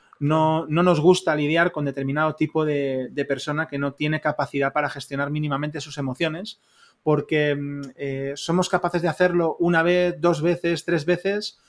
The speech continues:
somos capaces de empatizar mucho y de ayudar a entender cuál es el problema que está detrás de todo esto y solucionarlo. De nuevo, comunicación, comunicación, comunicación. Pero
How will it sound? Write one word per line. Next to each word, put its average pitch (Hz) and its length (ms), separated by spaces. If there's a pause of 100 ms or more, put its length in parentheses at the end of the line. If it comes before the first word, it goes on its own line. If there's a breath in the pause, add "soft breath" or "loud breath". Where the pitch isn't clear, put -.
(180 soft breath)
somos 165 280
capaces 160 360
de 160 80
empatizar 156 520
mucho 165 380
y 151 100
de 143 300
ayudar 151 680
a 143 80
entender 147 460
cuál 165 140
es 151 100
el 165 80
problema 165 280
que 147 60
está 156 160
detrás 156 240
de 156 80
todo 156 180
esto 160 180
y 143 60
solucionarlo. 147 640
De 151 80
nuevo, 147 200
comunicación, 143 640
comunicación, 147 520
comunicación. 151 580 (640 loud breath)
Pero 156 400